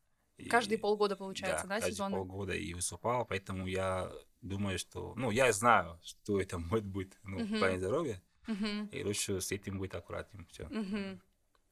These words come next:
Speaker 2: Ну, я согласна с тобой, что два с половиной года, каждые полгода, просто некоторые же ребята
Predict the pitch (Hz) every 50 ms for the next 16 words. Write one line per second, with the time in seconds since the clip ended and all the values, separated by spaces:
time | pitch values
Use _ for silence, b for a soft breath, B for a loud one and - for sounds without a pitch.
0 | _ - - 208 208 208 202 214 214 - 226 220 220 226 - 220 - - 220 196
1 | 208 208 202 - - - 202 196 196 190 190 185 190 214 214 - - 208 202 196
2 | 196 196 185 190 214 233 220 214 - 202 220 202 180 202 - 202 220 269 269 269
3 | 233 220 - 202 214 - - 214 214 220 220 - 220 208 214 208 214 196 208 208
4 | 208 214 196